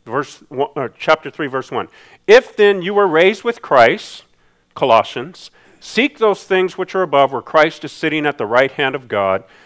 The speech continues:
Set your mind on things above, not on things on the earth, for you died,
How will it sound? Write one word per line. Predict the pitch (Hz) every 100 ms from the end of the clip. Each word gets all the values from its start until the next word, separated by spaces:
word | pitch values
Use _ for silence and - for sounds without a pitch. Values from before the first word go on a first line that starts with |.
| _
Set | - 180 214 220
your |
mind | 196 185 185
on | 160
things | - 170 170
above, | 160 127 117 127
not | 127
on | 151 156
things | 170 151 156
on | 156
the | 151
earth, | 123 113 -
for | 113
you | 117 196
died, | 151 190 139 107 135 240